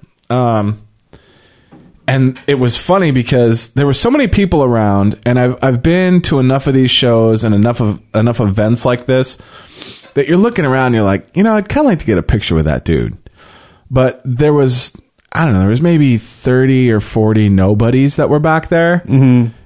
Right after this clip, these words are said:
Speaker 1: And they, it kinda made me feel like I needed to stay out of the way. So a lady named Rita Haney, who was Dime's, uh, wife, girlfriend thing.
Speaker 2: You had
Speaker 1: Longtime
Speaker 2: one of
Speaker 1: girlfriend.
Speaker 2: those.
Speaker 1: Yeah, it's same, same sort of ordeal. She was there.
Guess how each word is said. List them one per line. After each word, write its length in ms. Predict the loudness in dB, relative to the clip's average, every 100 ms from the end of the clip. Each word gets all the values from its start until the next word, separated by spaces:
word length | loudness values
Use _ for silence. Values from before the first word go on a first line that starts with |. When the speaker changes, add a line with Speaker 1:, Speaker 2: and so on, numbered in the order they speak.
| -8
Speaker 1:
And 140 | -2 0
they, 140 | 0 -2 -4
it 140 | -4
kinda 300 | -2 -2 0
made 120 | 2 2
me 100 | 0
feel 220 | 2 0
like 160 | 0 0
I 40 |
needed 220 | 0 2
to 80 | 0
stay 200 | -2 0
out 120 | 2
of 60 | 2
the 80 | 2
way. 420 | 2 2 0 -2 -8 -20 -20 -20
So 420 | -10 -2 2 2 2
a 80 | 0
lady 240 | 2 4
named 540 | 2 2 2 0 0
Rita 200 | 0 2
Haney, 280 | 2 2 2
who 220 | 2 4
was 480 | 2 2 2 0 -4 -14 -10
Dime's, 800 | -4 0 0 2 0 -2 -8 -14 _ _ _ -4
uh, 320 | 0 2 0 -2 _ -20 -20 _
wife, 460 | -4 0 0 -4 -4
girlfriend 640 | -2 0 0 0 0 -2
thing. 360 | -2 -2 0 -2 -8 -20 -20 -20 _ _ -4
Speaker 2:
You 180 | 0 2
had 220 | 2 2
Speaker 1:
Longtime 20 |
Speaker 2:
one 100 | 0
of 80 | 2
Speaker 1:
girlfriend. 220 | 2 0
Speaker 2:
those. 180 | -2 -2
Speaker 1:
Yeah, 160 | 0 0
it's 120 | -2
same, 360 | -2 -2 -2 -4
same 280 | -4 -2 0
sort 180 | 0
of 60 | 0
ordeal. 340 | 0 2 2 0
She 220 | 0 2
was 220 | 2 2
there. 360 | 0 0 -2